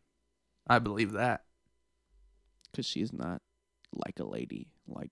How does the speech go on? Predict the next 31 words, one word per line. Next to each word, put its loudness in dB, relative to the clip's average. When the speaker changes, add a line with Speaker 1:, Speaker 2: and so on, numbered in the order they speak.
Speaker 2:
the -6
Southern -2
Belle, 2
Lacey 6
Evans. 4
Moving 12
on 12
to 4
Triple 8
H. 4
Speaker 1:
Yeah, 12
Triple 12
H. 12
Speaker 2:
<laughs> 10
Speaker 1:
Seems 8
like 12
this, 8
this 8
guy, 8
Triple 6
H, 0
man, 0
he's 2
like 4
wine. 6
He -12
gets 8
better 8
with 4
the -4
years. -4